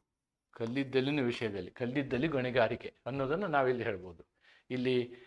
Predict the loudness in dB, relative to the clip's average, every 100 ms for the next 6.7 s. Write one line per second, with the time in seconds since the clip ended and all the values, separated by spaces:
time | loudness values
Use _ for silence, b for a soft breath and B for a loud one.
0 | B 2 6 6 6 4 4 0 B B
1 | 2 8 10 10 6 6 8 8 6 0
2 | -10 -16 -8 -4 0 6 8 8 8 6
3 | 4 -2 -8 -4 -2 4 8 10 10 8
4 | 6 0 -2 -4 0 6 8 10 8 8
5 | 6 4 0 -2 -6 -4 -2 4 6 8
6 | 6 2 4 6 6 2 -18